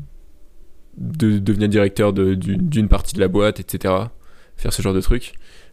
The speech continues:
euh, qui a un chemin un peu tracé, un peu logique, mais pas forcément, euh, euh, qui a, qui a pas forcément de sens pour vous.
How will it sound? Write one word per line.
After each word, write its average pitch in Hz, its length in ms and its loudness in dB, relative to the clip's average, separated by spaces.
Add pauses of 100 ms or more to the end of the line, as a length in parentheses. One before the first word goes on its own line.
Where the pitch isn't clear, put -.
euh, 98 100 2
qui - 240 -2
a 101 60 6
un 98 40 4
chemin 104 260 4
un 98 40 4
peu 98 500 4
tracé, 104 460 2
un 95 80 2
peu 98 160 2
logique, 101 560 -2 (720)
mais 98 120 4
pas - 120 8
forcément, 101 600 2
euh, 92 160 0 (720)
euh, 95 40 -4 (220)
qui 104 100 2
a, 95 120 6
qui - 100 -2
a - 20 4
pas - 100 8
forcément - 280 4
de 95 60 -2
sens - 180 2
pour 101 160 4
vous. 95 140 -4